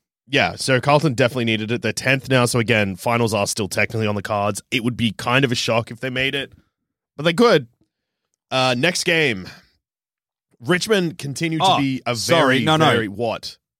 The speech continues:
Speaker 2: There was an absolutely fucked goal in this game. Did you see the goal from this game?
Speaker 1: Oh, that sounds very familiar to me.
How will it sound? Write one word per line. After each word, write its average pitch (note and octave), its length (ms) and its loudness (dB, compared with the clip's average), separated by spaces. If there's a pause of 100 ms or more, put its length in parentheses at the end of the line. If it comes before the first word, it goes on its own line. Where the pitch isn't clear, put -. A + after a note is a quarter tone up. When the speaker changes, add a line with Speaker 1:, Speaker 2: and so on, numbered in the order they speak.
(120)
Speaker 2:
There F3 120 2
was E3+ 100 4
an D3+ 80 0
absolutely C#3 420 0
fucked - 380 -2
goal B2 240 2
in A2+ 60 0
this G2+ 160 -4
game. F#2+ 180 -4
Did G2 140 -8
you F#3+ 60 2
see F#3 180 2
the D#3 80 0
goal D#3+ 180 4
from D3+ 140 -4
this D3 140 0
game? D3 260 0 (180)
Speaker 1:
Oh, D2 1800 -6
that A2 140 -8
sounds A#2 240 -4
very G#2+ 320 2
familiar A2+ 480 0
to B2 140 -2
me. E3 640 0